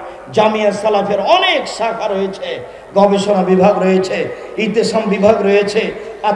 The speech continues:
দাওয়া ইলা আল্লাহ রয়েছে, এই প্রতিষ্ঠান রয়েছে, অনেক বিভাগ রয়েছে। যারা যেখানে দায়িত্ব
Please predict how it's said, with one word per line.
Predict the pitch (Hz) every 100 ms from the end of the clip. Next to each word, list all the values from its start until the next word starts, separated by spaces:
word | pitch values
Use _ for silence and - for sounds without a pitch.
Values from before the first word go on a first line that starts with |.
| -
দাওয়া | - 233 214
ইলা | 220
আল্লাহ | 208 214 208
রয়েছে, | 202 208 202 220 180 - - - -
এই | 202 190
প্রতিষ্ঠান | 220 170 131 - 233 233 208
রয়েছে, | 214 202 - 185 - - - - - - - - - - -
অনেক | 247 320 339 -
বিভাগ | 254 240 254
রয়েছে। | 240 240 240 233 233 190 - - -
যারা | 233 247
যেখানে | 226 240 185 226
দায়িত্ব | 196 214 208 220